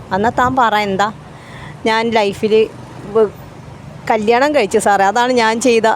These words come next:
ഏറ്റവും വലിയ തെറ്റ്. കല്യാണം കഴിക്കുന്ന ഇത്ര വലിയ തെറ്റാണോടോ? എന്താ കാര്യം? താൻ തുറന്ന് പറ. സാറിനറിയാലോ, അമ്മയായിട്ട് വഴക്കിട്ട് ഇപ്പം ഞങ്ങൾ മാറിയാ താമസിക്കണേന്ന്. അപ്പോൾ ര-, പിറ്റേ ദിവസം മുതൽ ഞാൻ ജോലിക്ക് വരുമ്പോൾ ഇവള്, ഞാൻ എഴുന്നേൽക്കുമ്പോൾ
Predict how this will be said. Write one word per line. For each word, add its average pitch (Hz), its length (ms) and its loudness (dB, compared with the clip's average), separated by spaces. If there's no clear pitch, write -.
ഏറ്റവും 220 460 2
വലിയ 220 200 4
തെറ്റ്. 185 380 0
കല്യാണം 285 340 2
കഴിക്കുന്ന 370 280 2
ഇത്ര 330 180 -2
വലിയ 349 180 2
തെറ്റാണോടോ? 196 640 0
എന്താ 233 340 2
കാര്യം? 202 460 0
താൻ 233 220 2
തുറന്ന് 190 280 0
പറ. 190 220 0
സാറിനറിയാലോ, 254 680 4
അമ്മയായിട്ട് 226 400 2
വഴക്കിട്ട് 233 420 2
ഇപ്പം 226 160 0
ഞങ്ങൾ 220 280 0
മാറിയാ 208 460 2
താമസിക്കണേന്ന്. 165 680 -2
അപ്പോൾ - 760 -4
ര-, 240 600 0
പിറ്റേ 294 200 0
ദിവസം 294 300 2
മുതൽ 294 240 2
ഞാൻ 302 200 2
ജോലിക്ക് 294 340 2
വരുമ്പോൾ 277 440 2
ഇവള്, 302 240 2
ഞാൻ 320 460 2
എഴുന്നേൽക്കുമ്പോൾ 285 520 2